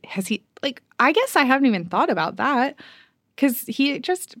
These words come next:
recently became a father. Djokovic is a father. Like, I guess they're all doing it very successfully.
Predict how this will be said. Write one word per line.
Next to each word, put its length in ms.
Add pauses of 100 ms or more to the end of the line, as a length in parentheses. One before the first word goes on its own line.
recently 380
became 320
a 40
father. 600
Djokovic 500
is 100
a 60
father. 460
Like, 260 (300)
I 80
guess 180
they're 180
all 140
doing 220
it 100
very 180
successfully. 880